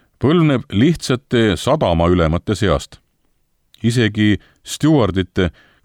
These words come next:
kuninglik sugupuu on segatud Medicitega, Toskaana talupoegadega,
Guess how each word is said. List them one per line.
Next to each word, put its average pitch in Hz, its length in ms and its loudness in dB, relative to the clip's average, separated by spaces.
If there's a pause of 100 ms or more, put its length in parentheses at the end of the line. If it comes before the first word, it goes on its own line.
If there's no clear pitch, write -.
kuninglik 107 480 0
sugupuu 98 600 0
on 85 120 0
segatud 107 520 -4
Medicitega, 87 840 -2 (640)
Toskaana 110 540 -2
talupoegadega, 82 920 0